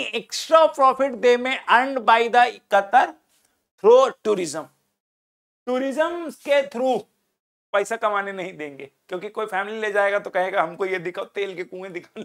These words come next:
ले चलो।" <laughs> तो वहां का जो कल्चर है, सिविलाइजेशन है, उससे रेवेन्यू जनरेट ना कर पाएंगे।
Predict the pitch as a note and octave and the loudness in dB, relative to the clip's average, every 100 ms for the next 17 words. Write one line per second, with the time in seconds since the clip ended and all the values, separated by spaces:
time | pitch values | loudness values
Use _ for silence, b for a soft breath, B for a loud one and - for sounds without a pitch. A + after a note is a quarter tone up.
0 | - G#3 - F3+ G#3 A#3 _ _ _ _ | -10 -10 -10 -12 -12 -14 _ _ _ _
1 | _ _ - A#3+ _ _ _ _ _ _ | _ _ -2 -2 _ _ _ _ _ _
2 | _ _ _ - B3 A#3 F3+ A#3 B3+ C#4 | _ _ _ 2 4 6 6 6 6 4
3 | A#3+ C4+ - A#3+ A#3 - C4 C4 C4 B3 | 4 0 4 4 4 4 4 6 4 2
4 | A#3+ A#3+ A#3+ A3+ B3+ C4 C4+ - _ _ | 2 4 4 0 -6 -8 -8 -14 _ _
5 | _ - G#3 - D4 B3 B3 C#4 E4 D#4+ | _ -10 -2 2 4 4 4 2 2 4
6 | C4 A3 A#3 G3 F#3+ - D3+ C#3 D3 C#3+ | 4 4 2 0 -6 -6 -8 -8 -12 -14